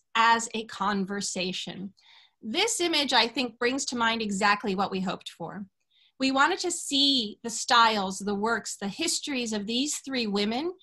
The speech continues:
in conversation with each other, but also in conversation with Mary Ethel Macaulay. Our hopes were that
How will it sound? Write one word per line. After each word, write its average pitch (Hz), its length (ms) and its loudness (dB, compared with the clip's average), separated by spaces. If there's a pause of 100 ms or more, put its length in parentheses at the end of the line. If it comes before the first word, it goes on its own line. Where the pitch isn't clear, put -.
(260)
in 269 460 2
conversation 208 920 0
with 196 160 -4
each 175 260 -8
other, 247 340 2 (400)
but - 240 -2
also 247 580 6
in 226 240 -2
conversation 202 840 -2
with 196 120 -4
Mary 196 380 0
Ethel 190 280 -2
Macaulay. 175 640 -2 (680)
Our 277 160 8
hopes 359 420 2
were 254 140 4
that 226 220 6